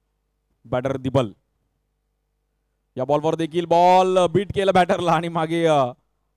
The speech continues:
आकाश गुरव पण थोडे beat झालंय. रन सिंगल मिळेल, Strike rotate झाली मात्र तिकडे ऋतिकला strike दिली जाईल. अठरा,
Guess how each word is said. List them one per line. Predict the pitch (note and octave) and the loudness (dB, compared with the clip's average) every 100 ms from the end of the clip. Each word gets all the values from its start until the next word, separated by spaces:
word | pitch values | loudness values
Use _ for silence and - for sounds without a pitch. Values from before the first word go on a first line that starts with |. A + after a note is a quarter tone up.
| _ | _
आकाश | - C#3+ D#3+ D#3+ C3+ | -18 -12 -4 -4 -2
गुरव | D3 E3+ | 0 0
पण | F3 D#3 | 0 -2
थोडे | D#3+ D#3+ | -2 0
beat | D3+ C#3+ | -4 -2
झालंय. | D3 D3 C3 - _ _ _ _ _ _ | 0 0 -2 -8 _ _ _ _ _ _
रन | C#3 D3 | -6 -6
सिंगल | C#3+ D3 D#3 | -4 -2 0
मिळेल, | D3+ D3+ - _ | 2 0 -2 _
Strike | _ C3+ C#3+ | _ -6 -4
rotate | C#3 C#3+ C#3+ | -2 -2 -2
झाली | C3+ C#3 | -2 -2
मात्र | C#3 C3+ | -4 -4
तिकडे | C3 C3 C#3 B2 A2+ _ _ _ _ _ _ _ _ _ _ _ _ _ _ _ _ _ _ _ _ _ _ _ _ _ _ _ _ | -6 0 2 2 -2 _ _ _ _ _ _ _ _ _ _ _ _ _ _ _ _ _ _ _ _ _ _ _ _ _ _ _ _
ऋतिकला | C3 C3+ D3 C3+ C#3+ C3+ A#2+ G#2 - - - _ _ _ _ _ _ | -8 -4 -2 -2 2 4 4 0 -12 -20 -20 _ _ _ _ _ _
strike | - C3+ C3 | -8 -6 -4
दिली | C3 C#3 | -4 0
जाईल. | C#3+ D3 C#3+ B2+ A2 - - - _ _ _ _ _ _ | 2 2 4 4 2 -4 -18 -20 _ _ _ _ _ _
अठरा, | C#3 C#3 D3 A#2 | -2 2 2 2